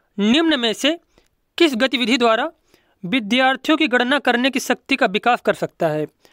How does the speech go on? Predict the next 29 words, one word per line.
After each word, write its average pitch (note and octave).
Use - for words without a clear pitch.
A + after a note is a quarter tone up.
अभ्यास G#3+
द्वारा, C4
केवल C4
एल्गोरिथम B3+
का C4+
प्रयोग B3
करके, C4+
कक्षा C#4
में D4+
क्रियाशील C4+
गतिविधियां A3
करवाकर, A#3
तो A3
गृह C#4
कार्य B3+
प्रदत्त F#3
कर D#3
कर। D3
तो A#3+
विद्यार्थियों C4+
की D#4
गणना C4
करने C#4+
की C4
शक्ति -
का C4+
विकास A3+
करना G3+
है, C4